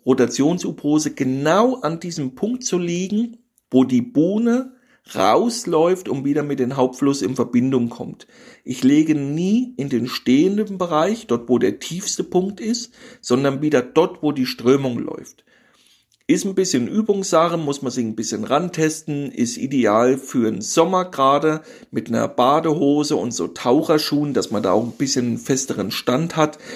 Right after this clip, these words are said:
um sich da einfach mal vorzutasten. Geht wunderbar an ganz vielen Gewässern, wo ihr Buhnen habt. Und dort, wie gesagt, wähle ich mittlerweile bei zwei Drilling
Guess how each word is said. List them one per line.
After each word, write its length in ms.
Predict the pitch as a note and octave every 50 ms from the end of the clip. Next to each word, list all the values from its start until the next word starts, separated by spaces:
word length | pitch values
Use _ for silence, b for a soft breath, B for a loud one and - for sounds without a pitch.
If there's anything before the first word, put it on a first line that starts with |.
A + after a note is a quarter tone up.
| B B B
um 80 | B2
sich 160 | B2+ C3 B2 -
da 100 | B2 -
einfach 260 | F2 A#2+ C#3 D3+ C#3+
mal 140 | B2+ B2 A2
vorzutasten. 1000 | - - - C3 D3+ - - C3+ - - - C3 B2+ B2+ - - C3+ C3 C3 C3 B B B B B B
Geht 280 | - B2 A#2+ - -
wunderbar 720 | B2+ D3+ E3+ F3+ F#3 D#3 - - C3+ C3+ C#3+ C#3 A#2 - -
an 200 | G#2+ B2+ A2 - -
ganz 340 | - A#2 A#2+ D3+ D#3+ D#3+ -
vielen 380 | - - D3 C#3+ C#3 C#3 C#3
Gewässern, 480 | - A#2 A#2 A#2+ B2 C3 C3 C3+ B2+ A#2+
wo 140 | A2+ A#2 A#2
ihr 200 | A#2 - - -
Buhnen 460 | - B2+ C3 C3 C3 B2 A2 A#2 -
habt. 240 | - - - - - -
Und 260 | G#2 A#2+ A#2 A#2 -
dort, 320 | C#3+ D#3 F3 F3 - - -
wie 140 | D3 D3+ D3
gesagt, 560 | C#3+ B2 C3+ B2+ C3 C#3+ C#3+ - - - -
wähle 300 | A#2 A#2+ C3 C#3 C#3+ C#3
ich 240 | C3 - - - -
mittlerweile 720 | - C3 C#3+ D#3 D#3 E3 C#3 A#2 A#2 A#2 A2+ A#2+ C3+ C#3+
bei 220 | C#3+ - G2+ F2+ -
zwei 340 | - - - C3+ B2 C3 C3
Drilling 560 | C3 - - C#3+ B2+ C3 C3+ C3 C3+ C3+